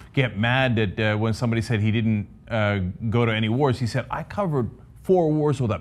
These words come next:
pen." I, I'm still trying to decipher <laughs> what that means. <laughs> But they are caricatures. But, but at the same time, you know, they, they do affect the stories that we hear. So that's a really powerful way of putting it.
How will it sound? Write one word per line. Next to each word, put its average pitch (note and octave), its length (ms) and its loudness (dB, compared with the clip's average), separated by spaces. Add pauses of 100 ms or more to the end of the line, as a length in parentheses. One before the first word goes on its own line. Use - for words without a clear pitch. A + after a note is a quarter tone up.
(120)
pen." C3 520 -2 (640)
I, D#3 200 4
I'm D#3+ 160 4
still - 280 -2
trying F#3+ 240 0
to D#3 60 2
decipher E3+ 500 4
<laughs> - 0 -
what - 280 2
that C#3+ 220 4
means. C3+ 680 -4
<laughs> B3 60 -4 (800)
But G3+ 180 4
they G#3 120 6
are B3+ 100 0
caricatures. A#3+ 560 4
But, F#3+ 640 0 (160)
but G#3+ 160 4
at G#3 100 4
the A3 100 2
same B3 280 0
time, B3 340 -2
you G#3 40 0
know, G#3+ 120 4
they, F#3+ 220 4
they F3 220 2
do A3+ 220 2
affect G3+ 460 0
the E3 100 4
stories F#3+ 560 2
that E3 160 2
we D#3 140 0
hear. D3 300 0
So - 160 -4
that's E3 140 0
a D#3+ 80 6
really D#3 400 4
powerful D3+ 480 0
way C3 160 2
of A2+ 100 -2
putting F3+ 280 -2
it. F#2 180 -2